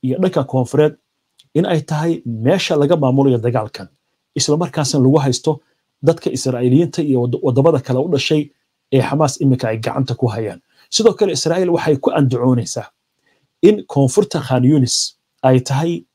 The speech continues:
meesha ugu muhiimsan ee ay ku sugan yihiin madaxda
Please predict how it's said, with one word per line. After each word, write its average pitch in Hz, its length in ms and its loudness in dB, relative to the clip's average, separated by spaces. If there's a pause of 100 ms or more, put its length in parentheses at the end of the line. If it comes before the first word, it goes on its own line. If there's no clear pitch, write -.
(300)
meesha 135 560 2
ugu 165 180 0
muhiimsan 170 600 -2 (840)
ee 151 160 6
ay 139 140 4
ku 131 140 -2
sugan 160 340 2
yihiin 131 260 2 (540)
madaxda 135 460 0